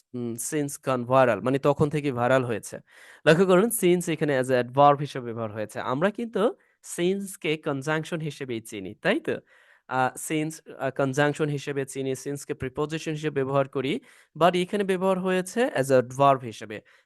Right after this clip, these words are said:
তার মানে লক্ষ্য করুন যে আমরা কখন যে কোনটা ব্যবহার করব কি হিসেবে,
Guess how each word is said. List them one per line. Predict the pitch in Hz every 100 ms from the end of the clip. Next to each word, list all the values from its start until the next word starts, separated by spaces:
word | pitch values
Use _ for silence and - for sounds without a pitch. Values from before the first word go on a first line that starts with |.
| -
তার | 156 170
মানে | 180 190
লক্ষ্য | 180 180 180
করুন | 180 170 233
যে | 196 170
আমরা | 156 160 151
কখন | 147 143 180 175
যে | 170
কোনটা | 160 156 156
ব্যবহার | 147 127 143 160
করব | 160 151 151
কি | -
হিসেবে, | 180 175 185 147 147